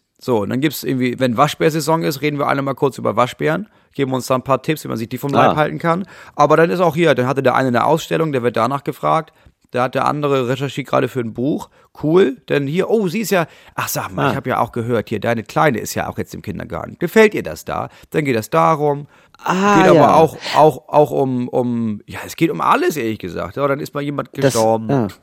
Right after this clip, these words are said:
Speaker 1: Dann erinnert man sich ein bisschen noch zurück und so.
Speaker 2: Das ist wie ein Podcast
Speaker 1: Ist nett.
Speaker 2: eigentlich, ne?
Speaker 1: Ja,
Speaker 2: Das
Speaker 1: aber
Speaker 2: ist,
Speaker 1: es ist
Speaker 2: oder?
Speaker 1: wirklich,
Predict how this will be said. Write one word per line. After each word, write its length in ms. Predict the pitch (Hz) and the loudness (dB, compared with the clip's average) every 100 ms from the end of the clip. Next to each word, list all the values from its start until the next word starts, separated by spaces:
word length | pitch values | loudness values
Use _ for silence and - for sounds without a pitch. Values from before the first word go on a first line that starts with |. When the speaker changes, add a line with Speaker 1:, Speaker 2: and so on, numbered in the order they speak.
| - | -6
Speaker 1:
Dann 120 | 139 | -4
erinnert 320 | 143 143 127 | 0 0 -2
man 160 | 113 107 | -2 -4
sich 140 | 107 | -4
ein 100 | 98 | -4
bisschen 280 | 107 - 101 | -4 -6 -8
noch 160 | 98 - | -8 -10
zurück 440 | - 104 110 107 - | -10 -4 -4 -4 -12
und 120 | 101 | -12
so. 240 | 92 92 - - - | -8 -10 -10 -4 2
Speaker 2:
Das 160 | 147 | 2
ist 220 | 151 - 175 | 2 2 4
wie 120 | 233 | 6
ein 80 | 202 | 6
Podcast 540 | 196 - - 92 90 | 4 4 4 4 4
Speaker 1:
Ist 60 | - | 2
nett. 80 | 85 | -2
Speaker 2:
eigentlich, 340 | 82 80 - | 0 -2 0
ne? 260 | 120 143 269 - - _ | 2 2 -2 -8 -20 _
Speaker 1:
Ja, 160 | - 302 | 2 4
Speaker 2:
Das 80 | - | 6
Speaker 1:
aber 80 | 320 | 4
Speaker 2:
ist, 40 | - | 2
Speaker 1:
es 40 | |
ist 60 | 151 | 4
Speaker 2:
oder? 160 | 151 302 | 6 6
Speaker 1:
wirklich, 300 | 302 - | 2 -6